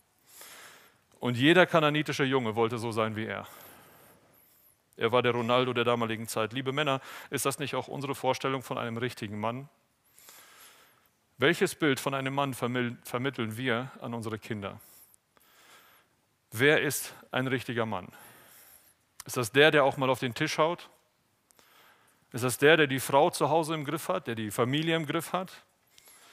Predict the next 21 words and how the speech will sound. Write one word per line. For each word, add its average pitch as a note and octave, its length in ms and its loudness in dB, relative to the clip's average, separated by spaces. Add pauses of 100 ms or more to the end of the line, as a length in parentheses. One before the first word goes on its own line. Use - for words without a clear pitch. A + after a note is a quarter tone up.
(1160)
Jemand, C#3 360 0
der B2 420 6
seine C3+ 240 0
Familie C#3+ 600 0
alles E3 300 2
kauft, - 480 2 (560)
ein A#2+ 160 -4
tolles D#3+ 320 2
Haus, D#3+ 420 -2 (240)
das A#2+ 160 -2
er C3 60 -2
locker C#3+ 240 0
abbezahlt, C#3 480 -4
ein B2 140 -6
wundervolles B2+ 480 -4
Auto, C#3 420 0 (280)
das C#3 200 0
ist D#3 120 -6
ein D#3 60 -6
richtiger C#3+ 380 -4
Mann. C#3+ 300 -6